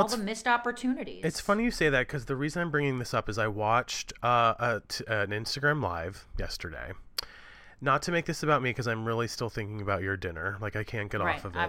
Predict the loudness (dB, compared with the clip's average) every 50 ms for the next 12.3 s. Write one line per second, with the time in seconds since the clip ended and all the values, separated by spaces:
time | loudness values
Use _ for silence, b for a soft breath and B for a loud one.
0 | 0 0 0 2 2 0 -2 -2 0 0 0 2 0 -2 -2 -4 -6 -8 -8 -8
1 | -6 -4 -4 -4 -4 -6 -8 -10 -12 -14 -16 -16 -4 0 2 2 4 4 4 4
2 | 4 4 4 4 4 2 0 0 0 0 2 2 0 0 0 0 0 2 4 4
3 | 4 4 4 6 6 8 8 10 10 10 12 12 12 12 10 8 6 4 2 2
4 | 2 2 2 2 0 -2 -4 -6 -8 -10 -8 -4 -2 -2 0 -2 -2 -4 -4 -6
5 | -6 -8 -8 -6 -6 -6 -4 -2 4 6 8 8 8 8 6 4 4 2 -2 -4
6 | -2 0 2 2 2 2 -2 -4 -6 -8 -2 2 4 6 6 6 4 2 -2 -6
7 | B B B B B B B B B B B B _ 6 8 10 10 8 8 6
8 | 6 6 6 6 6 8 8 6 4 6 6 8 8 6 6 4 2 2 4 4
9 | 4 4 2 0 -4 -8 -6 -2 0 0 2 2 2 2 0 0 0 0 2 4
10 | 4 4 4 2 0 -4 -10 -14 -16 -8 -6 -6 -2 0 2 4 4 4 4 2
11 | 0 0 -2 -2 -2 -2 -2 0 0 0 0 0 0 -2 -6 -4 -4 -2 -2 -2
12 | -4 -4 -4 -4 -6